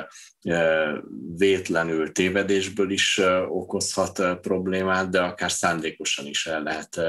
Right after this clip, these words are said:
rejteni egy mesterséges, ö, intelligencia rendszerben olyan kiskapukat. Rengeteg, ö, ö, publikáció van ezen a, a területen, tehát az, hogy, hogy egy-egy pixelt módosítunk a képen, azzal teljesen meg tudjuk, ö,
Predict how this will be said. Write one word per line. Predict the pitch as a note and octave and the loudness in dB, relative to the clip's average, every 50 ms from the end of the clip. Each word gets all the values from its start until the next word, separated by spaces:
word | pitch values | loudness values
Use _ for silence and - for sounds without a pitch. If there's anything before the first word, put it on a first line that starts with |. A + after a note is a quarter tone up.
| D#2+ D#2 | 0 -2
rejteni | - E2+ E2+ E2 E2 D#2 - - E2+ E2 D#2+ D#2+ | -2 -2 0 0 0 -2 -2 -6 -6 -6 -6 -8
egy | D#2 D#2+ | -8 -8
mesterséges, | D#2+ D#2+ - - E2 D#2 - - E2 D#2+ D#2+ D#2 - - - - - | -6 -4 -4 -2 -2 0 0 0 -2 -2 -2 -2 -2 -2 -2 -4 -4
ö, | D#2 D#2 D#2+ D#2+ | -2 -2 -2 -2
intelligencia | D#2+ E2+ E2 D#2+ E2+ E2 E2 D#2+ E2 D#2+ D#2 D#2 - - E2+ D#2+ | -2 -4 -6 -6 -4 -4 -4 -2 -2 -4 -2 -4 -4 -2 -2 -2
rendszerben | D#2+ D#2+ D#2+ D#2 - - F2 D#2 D#2 D#2 D#2+ D#2+ | 0 -2 -2 -4 -4 -2 -2 -2 -2 -2 -4 -4
olyan | D#2+ D#2+ D#2 D2+ D2+ D2+ - - - - - - | -4 -4 -6 -6 -6 -8 -10 -12 -14 -14 -16 -4
kiskapukat. | - G#2+ F#2+ - - - F2+ F2 - F2+ F2+ F#2 F2+ - | 0 2 2 2 2 2 0 0 -2 -2 -2 -2 -2 0
Rengeteg, | F#2+ F#2+ F#2 F2 E2+ E2 E2 - E2+ E2 D#2+ D#2 | 0 0 0 0 0 -2 -2 -2 -2 -2 -2 0
ö, | E2 D#2+ D#2+ D#2+ D#2 - - - - - - - - | 0 0 0 0 -2 -6 -12 -14 -14 -14 -14 -8 -2
ö, | D#2+ E2 E2+ E2 - - | 0 0 0 0 -2 -2
publikáció | - F2+ - E2 D#2+ D#2 - D#2 D2 - - - - E2 D2+ | -2 -2 -2 -2 -4 -4 -2 0 0 0 -2 -4 -4 -4 -2
van | D#2+ D#2 | -2 -4
ezen | D2+ D2+ D2+ D#2 D2+ D#2 | -6 -6 -6 -8 -8 -8
a, | D#2 E2+ F2 - D#2 E2 | -8 -10 -10 -6 -6 -6
a | D#2+ - - _ | -6 -6 -8 _
területen, | - E2+ D#2 E2 D#2+ D#2 D2+ D2+ - E2 D#2+ D#2+ D2+ D2+ D#2 D#2 - | -2 0 0 0 0 -2 -4 -4 -2 -2 -2 -2 -2 -6 -10 -12 -12
tehát | - D#2+ D#2 D2+ - D#2+ | -10 -10 -10 -10 -10 -8
az, | D#2 D2+ - - | -6 -6 -6 -4
hogy, | - D#2 D2+ D2+ - - - - - _ | -4 -4 -4 -6 -8 -12 -14 -14 -12 _
hogy | E2 D#2+ E2+ | -4 0 2
egy-egy | E2 D#2+ D#2+ E2 D#2+ D#2 D#2 - - _ _ _ _ | 2 2 2 2 0 0 -2 -4 -10 _ _ _ _
pixelt | - F#2+ F2+ F#2+ - - - D#2+ D#2 D2+ D2+ - - | 2 2 2 2 0 -2 2 2 4 4 2 0 -2
módosítunk | E2+ E2 E2 D#2 D#2 D#2 - - D#2 - D#2+ D#2 D2+ D2+ | -4 -4 -2 -2 -2 -2 -2 -2 -4 -4 -6 -6 -4 -4
a | D2+ D2+ | -6 -6
képen, | - - D#2 D2+ D2 - D#2 D2+ | -4 -4 -4 -4 -2 -2 -4 -4
azzal | D2+ D2+ D2+ - D2+ D2 D2+ | -4 -4 -6 -4 -4 -4 -4
teljesen | - - D#2+ D2+ D2 C#2+ - - D#2 D2+ | -4 -4 -4 -2 0 0 0 0 -2 -4
meg | D2+ D2+ D2 - | -6 -6 -8 -10
tudjuk, | - - D#2 D#2 D#2 D2+ - - - | -12 -10 -8 -6 -6 -8 -8 -10 -4
ö, | - D#2+ D2+ | -2 -2 -2